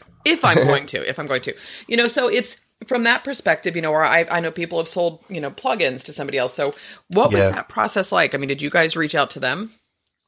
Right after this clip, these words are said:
Speaker 2: Right. Oh, and by the way, we did acquire Next Gen Gallery originally. Um,
Speaker 1: Oh, yeah, that's right.
Speaker 2: a few years ago. Yeah. So, um, so Tesla Themes was listed, I think it was listed on, like, Flippa or one of those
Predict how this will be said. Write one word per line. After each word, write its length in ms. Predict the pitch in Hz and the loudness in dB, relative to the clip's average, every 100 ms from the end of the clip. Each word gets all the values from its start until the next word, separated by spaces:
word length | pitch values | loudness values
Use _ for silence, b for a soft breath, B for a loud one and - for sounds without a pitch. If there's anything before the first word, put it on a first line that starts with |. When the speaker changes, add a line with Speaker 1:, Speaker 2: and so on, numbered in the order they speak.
| _ - B B | _ -20 B B
Speaker 2:
Right. 260 | 107 98 - | 2 2 2
Oh, 120 | 151 147 | 2 4
and 180 | 143 | 4
by 80 | 170 | 6
the 80 | 180 | 4
way, 40 | - | 4
we 140 | 139 | 2
did 140 | 139 190 | 4 2
acquire 340 | - 143 123 | 4 4 4
Next 240 | 120 117 - | 4 0 -2
Gen 140 | 104 | 0
Gallery 320 | 110 117 98 90 | 4 4 2 -2
originally. 540 | 92 - 90 82 - - | -4 -6 -6 -6 -10 -8
Um, 100 | 104 101 | 0 0
Speaker 1:
Oh, 180 | 254 226 | 0 -2
yeah, 160 | 285 | -6
that's 180 | 285 240 | -6 -8
right. 220 | 285 143 90 | -6 -4 -6
Speaker 2:
a 60 | - _ _ | -12 _ _
few 100 | 117 107 | -8 -6
years 140 | 98 | -6
ago. 200 | 98 92 | -4 -4
Yeah. 300 | 107 101 92 | 0 0 -2
So, 260 | - 117 104 B B B 127 | -2 -2 -2 B B B 2
um, 480 | 127 120 117 113 _ B B B B | 4 4 2 -4 _ B B B B
so 720 | - 170 151 147 151 143 135 _ _ _ | -4 4 6 6 4 0 -4 _ _ _
Tesla 360 | - 196 - 196 | 0 2 2 2
Themes 440 | 170 151 147 139 | 4 4 2 0
was 300 | 120 127 110 | 0 0 2
listed, 540 | 120 156 - 110 117 - - | 0 0 0 0 -2 -6 -4
I 120 | 120 | -4
think 360 | - - 294 349 | -4 -2 0 0
it 60 | |
was 120 | 190 | 0
listed 280 | 170 165 - | 0 -2 2
on, 160 | 135 123 | 2 2
like, 160 | 104 | 0
Flippa 540 | - - 127 131 135 135 | -4 -2 0 2 4 4
or 100 | 117 | 2
one 180 | 110 117 | 2 2
of 60 | |
those 460 | 117 117 110 - | 4 2 0 -6